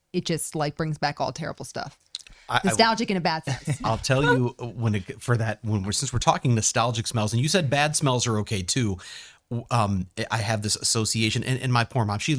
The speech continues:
Speaker 2: watches this and listens. She's a, a big fan of Open Record. And Mom, you made wonderful meals growing up, but there was one that was always the one I just, there was a smell throughout the house when we, when they would make roast and vegetables. There would be, like, carrots and celery and other things
Speaker 1: Was it the
Speaker 2: that were
Speaker 1: cabbage in it?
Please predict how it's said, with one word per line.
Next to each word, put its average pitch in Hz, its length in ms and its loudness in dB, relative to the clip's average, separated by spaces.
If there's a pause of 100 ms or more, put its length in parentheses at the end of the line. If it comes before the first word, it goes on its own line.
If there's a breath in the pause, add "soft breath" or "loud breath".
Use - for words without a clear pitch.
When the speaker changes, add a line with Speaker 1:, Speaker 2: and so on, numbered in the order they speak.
Speaker 2:
watches 120 480 -2
this 120 220 0
and 98 120 0
listens. 113 400 2
She's 110 220 0
a, 104 80 0
a 123 120 -4
big 127 220 -2
fan 120 220 2
of 107 80 0
Open 110 240 0
Record. 107 360 -2 (360 loud breath)
And 120 100 4
Mom, 139 220 4
you 131 80 4
made 123 240 4
wonderful 151 480 2
meals 92 280 2
growing 95 360 0
up, 90 200 -2 (220 loud breath)
but 113 80 2
there 120 100 2
was 107 140 0
one 135 540 2 (220 loud breath)
that 117 100 2
was 110 100 -2
always 127 380 0
the 131 80 0
one 120 120 2
I 117 60 0
just, 110 260 -4
there 104 120 -2
was 101 160 -4
a - 20 -4
smell 123 540 2
throughout 139 260 0
the 107 60 -6
house 107 160 -2
when 104 100 -2
we, 104 220 -2
when 113 100 0
they 104 160 2 (140)
would 101 100 0
make 101 160 -2
roast 110 380 0
and 107 100 0
vegetables. 92 600 -6 (380 loud breath)
There 113 100 4
would 113 80 4
be, 110 80 0
like, 101 180 -4
carrots 139 560 0 (100)
and 98 200 -8
celery 131 500 0
and 120 120 2
other 123 200 -4
things 117 380 2
Speaker 1:
Was 190 120 -2
it 196 120 -4
the - 60 0
Speaker 2:
that 139 40 4
were - 60 -8
Speaker 1:
cabbage 180 460 0
in 196 120 -2
it? 202 160 -2